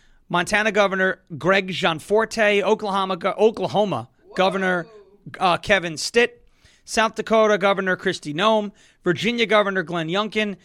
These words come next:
Speaker 1: and West Virginia Governor, uh, Jim Justice. Uh, after publishing the article, governors from Arkansas, Louisiana, and Utah also added their support. Governor Ron DeSantis,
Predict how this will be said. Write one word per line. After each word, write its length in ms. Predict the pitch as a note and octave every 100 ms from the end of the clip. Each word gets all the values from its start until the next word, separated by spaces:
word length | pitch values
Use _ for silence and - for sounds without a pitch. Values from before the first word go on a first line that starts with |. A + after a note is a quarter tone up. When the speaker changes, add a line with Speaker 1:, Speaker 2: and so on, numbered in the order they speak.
| _ _
Speaker 1:
and 240 | F3+ E3+ D3+
West 560 | D4 D#4 D4+ D4+ -
Virginia 400 | A3 F3+ A3 G#3+
Governor, 500 | F3+ F3+ E3 D#3 D3+ _ _ _ -
uh, 400 | E3 D#3+ D#3 D#3 _ _
Jim 280 | - F#3 E3
Justice. 640 | A3+ B3+ - - - - _ _ _ _ _ _ _ _ _ _ - _ _ _ -
Uh, 100 | F3+
after 240 | F#3 G3+ F#3+
publishing 440 | - G#3+ G#3+ G#3
the 100 | G3
article, 340 | G3 F#3+ G3 G3
governors 440 | G3 F#3+ F#3+ F3+
from 140 | F#3
Arkansas, 840 | D#3 F#3 G#3 A3 G3+ A3+ G3+ G#3 -
Louisiana, 720 | F3 F3+ G3 E3 F3+ F3 F3
and 200 | D#3+ D#3
Utah 460 | F3+ A#3+ F#3+ E3
also 480 | D#3+ F3+ G3+ - E3+
added 380 | D#3 D3+ C#3 B2+
their 220 | - C#3 C3+
support. 600 | - - C4+ A#3 B2 - _ _ _ _ - - - -
Governor 260 | G#3 A#3
Ron 240 | G#3+ G#3+ G3+
DeSantis, 840 | F3+ - A3+ B3+ B3 F3+ - -